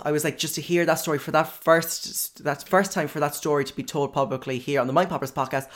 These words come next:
<gasps> just that insight into that little moment of pop culture. Like, it just, it's,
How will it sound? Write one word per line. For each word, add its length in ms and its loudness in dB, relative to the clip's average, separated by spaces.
<gasps> 380 -20
just 180 -6
that 200 0
insight 500 -2
into 260 0
that 140 0
little 200 0
moment 380 2
of 120 -8
pop 240 -2
culture. 520 -8
Like, 240 4
it 140 0
just, 300 -2
it's, 320 -2